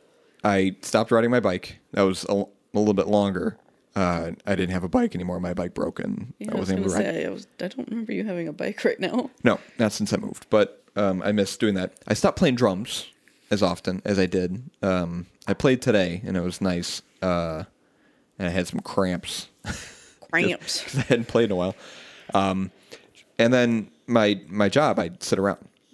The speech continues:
Speaker 2: Yeah.
Speaker 1: So, uh, all of those things kinda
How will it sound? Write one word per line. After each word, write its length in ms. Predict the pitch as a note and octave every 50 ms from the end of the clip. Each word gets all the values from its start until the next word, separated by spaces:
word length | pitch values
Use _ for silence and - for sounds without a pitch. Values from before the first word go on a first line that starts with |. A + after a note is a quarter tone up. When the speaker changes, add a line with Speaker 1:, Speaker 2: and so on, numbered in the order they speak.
| - - -
Speaker 2:
Yeah. 280 | - F#3 F3 E3+ E3+
Speaker 1:
So, 320 | C3 B2 A#2+ A#2 A2+ - - _
uh, 460 | - G#2+ G#2 G2+ G2 F#2+ F#2+ F2+ F2+ - - _ _ _ _ _ _ _ _ _ _ _ _ _ _ _ _ _ _ _ _ - - - _ _ _ -
all 180 | A#2+ C#3 D#3
of 80 | D#3 C#3
those 240 | C3+ C3 B2+ - -
things 200 | C3+ A#2 A2 -
kinda 520 | - - G#2+ G2+ G2 F#2+ F2+ F2 F2 -